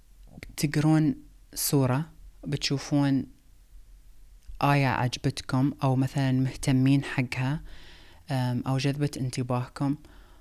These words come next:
روحوا اكتبوها واكتبوا تفسير هذه الآية أو تفسير آية رقم من سورة كذا، فهمتوا؟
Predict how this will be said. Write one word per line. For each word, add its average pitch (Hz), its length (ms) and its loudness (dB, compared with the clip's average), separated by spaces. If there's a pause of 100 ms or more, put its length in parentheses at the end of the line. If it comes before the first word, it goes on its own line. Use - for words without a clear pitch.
(180)
روحوا 139 300 2
اكتبوها 139 680 0
واكتبوا 151 420 -4
تفسير 151 580 -2
هذه 143 220 2
الآية 143 340 0
أو 131 180 -2
تفسير 147 680 -4 (840)
آية 143 240 4
رقم 147 420 0
من 131 240 2
سورة 135 480 -2 (260)
كذا، 120 280 -4 (380)
فهمتوا؟ 135 580 0